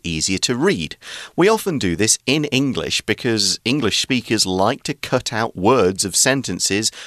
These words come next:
when we can, just to make them easier to say, to read. So we could have said, um, Parc Güell, which was completed in nineteen fourteen,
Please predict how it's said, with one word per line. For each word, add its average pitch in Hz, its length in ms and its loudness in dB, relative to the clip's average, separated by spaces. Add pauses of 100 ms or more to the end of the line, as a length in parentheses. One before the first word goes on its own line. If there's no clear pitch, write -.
when 117 280 2
we 135 140 2
can, 139 480 -4
just - 260 -4
to 104 60 -8
make 90 200 -4
them 90 120 -2
easier 92 380 0
to - 100 -6
say, 82 380 0
to 104 180 -4
read. 120 400 -4 (520)
So 190 140 4
we 196 240 -2
could 214 320 4
have 165 160 -2
said, 95 460 2 (440)
um, 95 420 0
Parc 123 560 0
Güell, 98 520 -2
which 98 520 0
was 127 420 4
completed - 720 -6
in 78 160 -6
nineteen 78 440 -6
fourteen, 76 640 -6